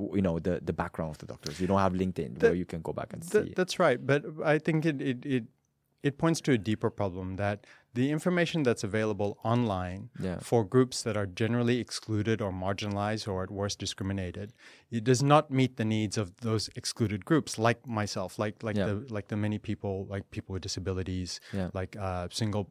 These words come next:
Speaker 2: parents, um, like ethnic racial minorities. You know, when you are excluded from, you know, just general participation in society, you're looking for different things when you're, when you're trying to assess an employer or a restaurant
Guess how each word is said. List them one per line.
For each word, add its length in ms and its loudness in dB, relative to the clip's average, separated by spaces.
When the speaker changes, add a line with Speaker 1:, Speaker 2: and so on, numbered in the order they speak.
Speaker 2:
parents, 600 0
um, 360 -2
like 180 -4
ethnic 320 -2
racial 220 0
minorities. 640 0
You 60 -2
know, 140 2
when 200 4
you 220 8
are 120 8
excluded 640 6
from, 540 0
you 100 -4
know, 240 0
just 320 -2
general 380 6
participation 760 -2
in 160 -2
society, 400 0
you're 200 0
looking 320 2
for 140 2
different 440 0
things 280 2
when 140 0
you're, 140 0
when 260 -2
you're 220 2
trying 260 -2
to 120 -2
assess 280 -2
an 140 -4
employer 600 -2
or 300 2
a 200 0
restaurant 640 -2